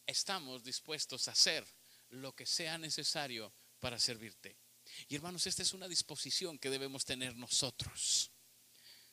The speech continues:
Mire, este fin de semana es puente largo, le dice, ¿no? Gracias a Dios por la vida de Benito Juárez, que nació y que nos dan su, su cumpleaños de descanso. <clears throat> Ahora,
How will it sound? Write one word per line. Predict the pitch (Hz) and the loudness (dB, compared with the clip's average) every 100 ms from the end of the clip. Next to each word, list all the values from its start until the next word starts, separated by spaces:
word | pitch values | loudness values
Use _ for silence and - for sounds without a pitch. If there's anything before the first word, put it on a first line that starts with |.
| - - - - - | -20 -20 -20 -16 0
Mire, | 175 123 - | 2 2 4
este | 190 220 | 4 6
fin | 202 214 | 0 2
de | 202 | 4
semana | 208 202 202 | 6 6 6
es | - | 6
puente | 196 190 190 208 208 165 | 4 0 8 10 12 10
largo, | 170 208 190 160 | 8 8 8 6
le | 165 | 8
dice, | 214 - | 12 10
¿no? | 147 226 247 - - - | 10 6 2 -8 -20 2
Gracias | 139 196 170 165 | 8 8 8 2
a | 160 | 2
Dios | 156 131 | 4 2
por | 135 | 0
la | 131 | -2
vida | 131 127 | 2 2
de | 123 | 4
Benito | 120 117 117 | 2 0 -2
Juárez, | 131 113 101 | 0 0 0
que | 123 | -2
nació | 113 - 214 - - - | 2 4 4 2 -18 -8
y | 120 | -4
que | 131 | -2
nos | 120 120 101 | -4 -6 0
dan | 151 143 127 | 2 2 2
su, | - 131 123 117 | 0 0 -2 -2
su | 139 | -2
cumpleaños | 117 123 143 180 139 | -4 0 6 6 4
de | 131 135 | -2 -2
descanso. | 143 208 185 - - - - - - - - - | 0 0 2 0 -4 -16 -20 -20 -20 -20 -20 -10
<clears throat> | - - 240 - - | -6 -6 -6 -12 -4
Ahora, | 180 151 | -2 -2